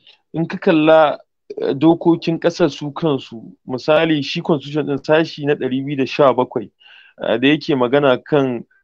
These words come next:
eh, kafuwar su sojojin ƙasa ma na ƙasa, duk wace, wace irin ƙasa. Yana magana cewa, eh, sashi na ɗari biyu da sha bakwai ɗin nan ƙaramin sashi na biyu ca cikin ta, cikin baka, yana maganan cewa hatta irin wannan abubuwan da ake magana na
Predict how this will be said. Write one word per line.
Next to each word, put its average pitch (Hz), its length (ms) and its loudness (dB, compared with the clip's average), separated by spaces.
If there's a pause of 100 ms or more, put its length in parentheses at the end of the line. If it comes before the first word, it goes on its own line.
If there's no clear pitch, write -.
(120)
eh, 101 180 -2
kafuwar 139 440 2
su 151 240 -2
sojojin 139 640 -2
ƙasa 143 400 2
ma 143 180 4
na 139 100 0
ƙasa, 143 560 2
duk 131 240 -6
wace, - 240 -8
wace 160 300 2
irin 135 180 0
ƙasa. 117 360 0 (520)
Yana 151 240 4
magana 139 380 2
cewa, 135 320 4 (160)
eh, 120 320 0
sashi 156 320 0
na 147 60 -2
ɗari 139 180 -2
biyu - 20 0
da 143 60 0
sha 143 160 2
bakwai 143 260 0
ɗin 143 120 -6
nan 135 100 -2
ƙaramin 135 260 -4
sashi 143 320 -4
na 131 140 -2
biyu 139 400 -6 (320)
ca 160 240 4
cikin 147 320 -8
ta, 143 80 0 (160)
cikin 147 260 -6
baka, 139 320 0 (380)
yana 165 240 2
maganan 147 420 0
cewa 135 540 4
hatta 156 320 0
irin 190 160 2
wannan 175 240 4
abubuwan 156 240 0
da 131 120 0
ake 143 280 -4
magana 131 420 0
na 135 320 2